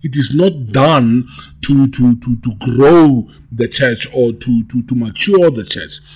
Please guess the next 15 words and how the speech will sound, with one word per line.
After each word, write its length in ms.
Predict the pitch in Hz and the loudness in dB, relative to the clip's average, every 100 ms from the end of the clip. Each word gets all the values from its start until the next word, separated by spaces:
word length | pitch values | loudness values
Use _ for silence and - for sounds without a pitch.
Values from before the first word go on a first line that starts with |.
| - | -10
But 160 | 127 131 | -4 -2
it 140 | 151 | -4
is 180 | 147 107 | -4 -6
done 680 | 113 117 180 170 123 135 - - | -4 0 2 2 2 -2 -4 -20
for, 360 | - - 147 139 | -12 2 4 4
for, 260 | - 131 120 | 2 0 0
for 160 | 131 | -4
satisfying 960 | - 190 185 139 - - 156 135 107 120 | -2 -2 -2 -6 -8 -8 -4 -2 -2 -4
an 80 | 117 | -4
unhealthy 640 | 110 92 110 196 202 185 | -4 -6 0 2 2 -4
desire 560 | 120 92 113 110 80 - - - - | -6 -6 -6 -6 -8 -16 -20 -20 -6
that 300 | 117 131 117 | 0 0 2
this 220 | 156 170 | 0 0
person 480 | - 156 139 - 113 | -4 -4 -4 -2 -4
has 560 | 95 143 117 98 87 | 0 0 0 -2 -8